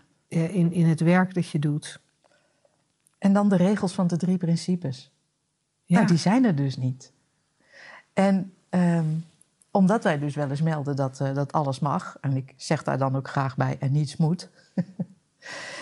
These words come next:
Speaker 2: ehm, eh, ontstaat er soms een soort, eh, eh, onzekerheid in de luisterende mens, die dan concludeert, "Oh, dus,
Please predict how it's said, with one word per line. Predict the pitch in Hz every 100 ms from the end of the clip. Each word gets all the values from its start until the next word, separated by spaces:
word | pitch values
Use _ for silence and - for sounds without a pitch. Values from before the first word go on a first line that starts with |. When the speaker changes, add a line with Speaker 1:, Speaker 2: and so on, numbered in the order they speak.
| 208 -
Speaker 2:
ehm, | 180 180 175 165 -
eh, | 170
ontstaat | - 185 - 262 277
er | 233
soms | - 233 220 -
een | 175
soort, | - 190 180 175 - _ _ _ -
eh, | 185 170
eh, | - - 190 175 -
onzekerheid | 208 202 170 220 311 320 269 285 294 -
in | 247
de | 226
luisterende | 214 220 214 196 190 185
mens, | 170 170
die | - 240
dan | 208
concludeert, | 196 185 190 165 175 175 - _ _ -
"Oh, | 220
dus, | 240 233 -